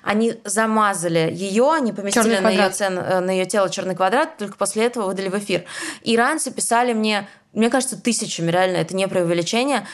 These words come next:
Speaker 1: о том, что я должна, а, надеть что-то типа appropriate dress. Вот. Параллельно мне писали девушки,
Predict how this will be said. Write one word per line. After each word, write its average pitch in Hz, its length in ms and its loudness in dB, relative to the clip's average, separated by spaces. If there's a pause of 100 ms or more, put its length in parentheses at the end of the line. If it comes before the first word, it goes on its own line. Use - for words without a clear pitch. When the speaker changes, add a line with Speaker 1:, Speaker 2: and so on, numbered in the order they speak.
Speaker 1:
о 190 80 0
том, 247 180 0
что 254 140 -6
я 202 140 2
должна, 196 720 0
а, 175 540 2
надеть 180 320 -2
что-то 180 260 -6
типа 170 220 -4
appropriate 190 720 2
dress. 156 520 -2 (380)
Вот. 196 540 2
Параллельно 226 520 2
мне 202 180 0
писали 185 400 0
девушки, 190 540 0